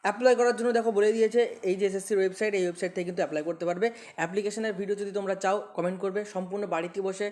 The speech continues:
কীভাবে তোমরা ফোনের মাধ্যমে ইজি স্টেপসে, আহ, তুমি কোনো রকম স্ক্যানার ছাড়া কোনো রকম যে ফটো স্ক্যান করতে হয়, রিসাইজ করতে হয়, সব তোমাদেরকে শিখিয়ে দেবো। কীভাবে অ্যাপ্লাই করতে হয় তুমি বাড়িতে বসে করতে পারবে। যদি দেখতে চাও ভিডিও তাহলে কিন্তু কমেন্ট করে জানাবে।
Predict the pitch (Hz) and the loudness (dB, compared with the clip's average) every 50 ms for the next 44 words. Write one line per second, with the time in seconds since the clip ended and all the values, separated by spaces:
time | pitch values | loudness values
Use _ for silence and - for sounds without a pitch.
0 | 208 - - - - - _ - 190 208 208 214 208 208 214 214 208 214 - 190 | -8 -12 -20 -20 -20 -20 _ -8 -4 -2 0 0 0 0 -2 -4 -4 -4 -4 -2
1 | 202 233 226 226 226 196 170 160 165 160 170 208 233 - - - - - - _ | 0 0 2 0 0 -2 -2 -4 -4 -2 -2 -4 -4 -6 -12 -20 -20 -20 -20 _
2 | - 202 220 220 208 247 247 226 233 - - 226 214 220 - 143 131 131 - - | -8 -4 -4 -2 0 0 0 0 0 0 -2 -2 -2 -2 -6 -10 -10 -10 -12 -20
3 | _ _ _ _ _ _ _ - - 139 139 - 190 - 175 180 185 175 - 180 | _ _ _ _ _ _ _ -14 -12 -12 -12 -12 -8 -6 -6 -4 -4 -4 -4 -4
4 | 180 180 175 170 185 185 180 185 - 180 175 175 175 170 - - 180 170 170 165 | -4 -2 -4 -4 -4 -6 -6 -6 -6 -6 -4 -4 -4 -6 -6 -4 -4 -4 -4 -4
5 | 175 175 175 160 165 175 175 170 - - - - - 160 160 170 - - 175 170 | -4 -6 -4 -4 -6 -8 -8 -10 -14 -20 -18 -14 -10 -8 -8 -6 -2 -2 -2 -2
6 | 185 175 - - 190 175 175 165 170 170 - - 175 165 165 165 180 170 185 175 | -2 -4 -4 -4 -4 -4 -4 -4 -8 -6 -4 -2 -2 0 0 0 -2 -2 -4 -6
7 | 180 - 180 170 180 170 - 190 196 190 196 185 180 180 180 - 175 - - 170 | -6 -8 -8 -6 -6 -6 -4 -6 -6 -6 -4 -4 -4 -4 -4 -6 -10 -10 -8 -6
8 | 180 196 185 196 214 247 247 - - - _ - 202 220 226 226 214 208 208 196 | -4 -2 -2 0 -2 -2 -4 -6 -16 -14 _ 0 2 4 4 4 2 2 0 0
9 | 196 190 196 185 190 - 214 190 196 196 185 170 160 165 165 170 165 165 - 175 | 0 0 -2 -4 -4 -6 -6 -4 -4 -4 -2 -2 -2 -2 -4 -6 -6 -6 -8 -6
10 | - 175 - 170 175 180 180 226 262 269 - - - - - 160 165 170 208 220 | -6 -6 -6 -4 -4 -2 -2 -2 -4 -4 -8 -20 -20 -12 -8 -6 -4 -2 -2 -4
11 | - - 170 165 165 - 196 196 214 208 185 185 190 202 196 180 175 180 196 214 | -4 -4 -4 -4 -4 -4 -4 -2 -2 -2 -2 -2 -2 0 -2 -2 -2 -4 -4 -4
12 | 202 180 165 156 160 160 180 185 170 156 135 123 120 123 | -2 -2 -2 -4 -4 -4 -4 -4 -4 -4 -6 -8 -10 -14